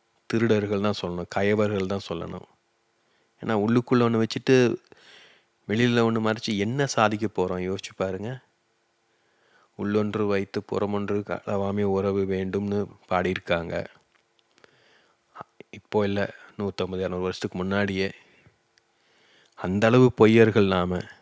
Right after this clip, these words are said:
காலம் காலமா மனுஷன் வந்து பொய்யா தான் வாழ்ந்துகிட்டு இருக்கோம். இதிலிருந்து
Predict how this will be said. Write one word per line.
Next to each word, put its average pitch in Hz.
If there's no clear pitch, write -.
காலம் 104
காலமா 107
மனுஷன் 104
வந்து 104
பொய்யா 101
தான் 104
வாழ்ந்துகிட்டு 95
இருக்கோம். 85
இதிலிருந்து 131